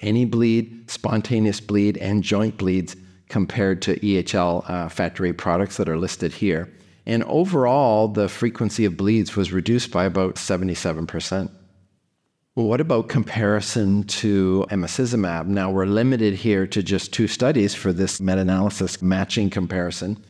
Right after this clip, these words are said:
So we just have the Extend one Arm A, and then we also have what was called ARM D from the Haven three study, which was the prophylaxis arm in the non-inhibitor patients who were on weekly emicizumab prophylaxis. But even here,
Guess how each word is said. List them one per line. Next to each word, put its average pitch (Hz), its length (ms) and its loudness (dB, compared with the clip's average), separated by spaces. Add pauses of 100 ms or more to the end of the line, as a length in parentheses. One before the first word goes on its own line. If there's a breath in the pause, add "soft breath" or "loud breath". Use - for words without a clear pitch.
(220 soft breath)
So - 140 -2
we 95 100 2
just 110 280 -2
have 107 180 0
the 104 80 4
Extend 110 640 0 (120)
one 104 680 0
Arm 101 380 2
A, 107 440 0 (460 soft breath)
and 110 220 2
then 101 160 4
we 104 120 2
also 110 380 0
have 98 380 0
what - 160 -2
was 95 180 -2
called 92 420 -2
ARM 101 340 0
D 101 320 2
from 90 260 -2
the 90 80 -2
Haven 92 320 0
three 98 240 0
study, 87 500 -2
which 90 260 -2
was 87 280 -2
the 92 80 -4
prophylaxis 87 760 -2
arm 90 360 0
in 85 160 0
the 87 60 -2
non-inhibitor 87 680 0
patients - 540 -6 (100)
who 107 160 0
were 87 200 0
on 87 380 2
weekly 98 500 0
emicizumab 85 720 -4
prophylaxis. - 680 -6
But - 240 -4
even 190 320 2
here, 185 480 2